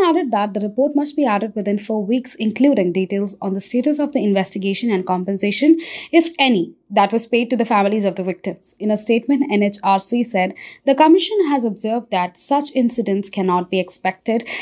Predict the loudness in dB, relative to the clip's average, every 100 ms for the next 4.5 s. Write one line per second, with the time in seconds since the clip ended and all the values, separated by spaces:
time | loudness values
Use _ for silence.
0 | -6 4 4 6 0 -2 -2 -4 -6 -6
1 | -4 -4 -4 -8 -6 -4 -2 4 6 6
2 | 4 2 -2 -4 -8 -6 -6 -4 -4 -4
3 | -4 0 0 0 -2 0 2 2 0 0
4 | 0 0 0 0